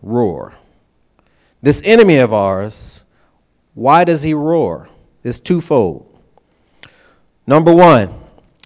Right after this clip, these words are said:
to keep believers from sharing the good news and from being good examples to draw the lost to the Lord.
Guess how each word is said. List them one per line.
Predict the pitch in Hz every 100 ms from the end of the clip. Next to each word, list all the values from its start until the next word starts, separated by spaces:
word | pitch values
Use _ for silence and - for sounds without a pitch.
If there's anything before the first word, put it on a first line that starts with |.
| _
to | - 135
keep | - 214 214
believers | 165 165 220 196 131 127 -
from | 117 110
sharing | - 185 185 180
the | 147
good | 127 175 165
news | 170 127 113 123 147 - - - _ _ _ _ _ _ _ _
and | 143 147
from | 139 143 131 123 117 _ _ 110 113
being | 170 165 143 127 120 131 104
good | 107 175
examples | 170 139 156 160 131 95 92 92 - - _ _ _ _ _ _
to | 139
draw | 110 139 139 131
the | 123
lost | 113 151 143 98 - - - _ _ _
to | - 131
the | 123
Lord. | 120 104 80 -